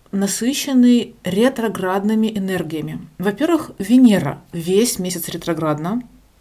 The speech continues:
как и в июле, с двадцать третьего июля, весь август Венера ретроградна во Льве. Также становится ретроградным Меркурий двадцать третьего августа в знаке зодиака Дева,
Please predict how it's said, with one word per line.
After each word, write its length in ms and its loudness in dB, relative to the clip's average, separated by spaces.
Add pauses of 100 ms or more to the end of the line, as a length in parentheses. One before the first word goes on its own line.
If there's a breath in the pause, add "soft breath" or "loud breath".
(260)
как 300 -8 (100)
и 400 2 (160)
в 200 -4
июле, 360 2
с 60 -2
двадцать 220 -4
третьего 300 -4
июля, 600 -2 (720 loud breath)
весь 500 2
август 460 -2
Венера 280 -2
ретроградна 640 -4
во 120 0
Льве. 360 -2 (760 loud breath)
Также 320 2
становится 640 -4
ретроградным 1000 0
Меркурий 800 2
двадцать 380 -4
третьего 720 -4
августа 760 -2
в 80 -12
знаке 380 -4
зодиака 420 -6
Дева, 580 0